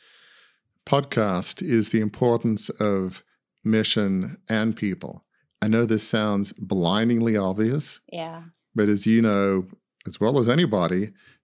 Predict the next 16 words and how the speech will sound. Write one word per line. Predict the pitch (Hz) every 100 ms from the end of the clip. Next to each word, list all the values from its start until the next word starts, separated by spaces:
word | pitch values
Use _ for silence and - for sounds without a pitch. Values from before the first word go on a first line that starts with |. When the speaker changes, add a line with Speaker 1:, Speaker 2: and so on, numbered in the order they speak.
| _ -
Speaker 1:
in | 117 104 98 95
corporate | - 123 117
America | 107 107 107 117 104
or | 95
corporate | 92 113 104 - 95
really | 98 101 95
anywhere | 104 101 95
in | 87
the |
world, | 90 131 127 98 98 _ _ _ _ _ _ _ _ _
for | - 117 123
profit | 123 113 107 107 101 - _ -
or | 120 139
nonprofit, | 117 165 165 90 65 - - - _ _ _ _ -
you | 98
know, | 87 90 123